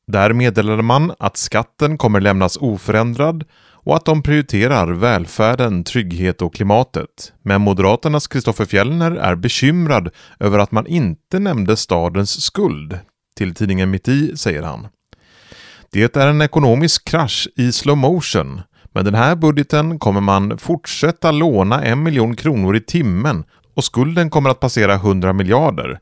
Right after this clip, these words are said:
Det är djupt oansvarigt", säger han och fortsätter: "När du betalar tre miljarder i ränta, lånar en miljon i timmen, överskuggar det alla andra frågor.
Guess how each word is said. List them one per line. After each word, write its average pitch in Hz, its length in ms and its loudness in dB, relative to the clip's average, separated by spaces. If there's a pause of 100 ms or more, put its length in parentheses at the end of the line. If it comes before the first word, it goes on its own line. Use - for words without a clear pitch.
Det 98 220 -2
är 139 140 0
djupt 104 420 2
oansvarigt", 104 1040 0
säger 67 240 -6
han 69 160 -12 (120)
och 160 120 0
fortsätter: 76 580 -6 (220)
"När 117 140 0
du 117 80 2
betalar 156 540 2
tre 151 340 0
miljarder 113 520 2
i 120 80 2
ränta, 120 560 -2 (140)
lånar 120 380 2
en 147 140 0
miljon 131 360 2
i 135 80 -4
timmen, 110 520 -2 (420)
överskuggar 160 640 2
det 120 140 2
alla 135 220 2
andra 143 400 -2
frågor. 78 520 -4